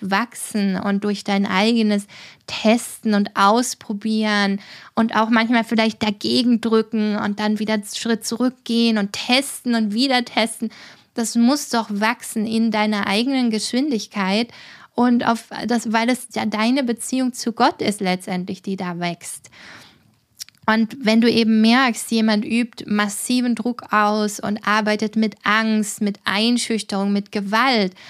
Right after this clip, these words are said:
dann weißt du, Jesus ist nicht hier. Auch wenn derjenige sich Christ nennt, Jesus ist nicht hier.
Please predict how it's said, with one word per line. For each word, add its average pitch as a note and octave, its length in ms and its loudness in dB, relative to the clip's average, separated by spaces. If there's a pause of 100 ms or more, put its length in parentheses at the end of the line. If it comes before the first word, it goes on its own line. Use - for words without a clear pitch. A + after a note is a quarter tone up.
(200)
dann A3 320 2
weißt G#3 460 0
du, G3+ 160 0 (280)
Jesus A3+ 480 0
ist A3 220 -4
nicht A3+ 360 0
hier. A3 400 -6 (440)
Auch A#3+ 280 2
wenn B3+ 160 4
derjenige A3+ 420 2
sich G3+ 240 -6
Christ B3+ 340 -2
nennt, F#3+ 220 -2
Jesus G#3+ 400 -2
ist G3 240 -8
nicht G#3+ 260 0
hier. G#3+ 380 -2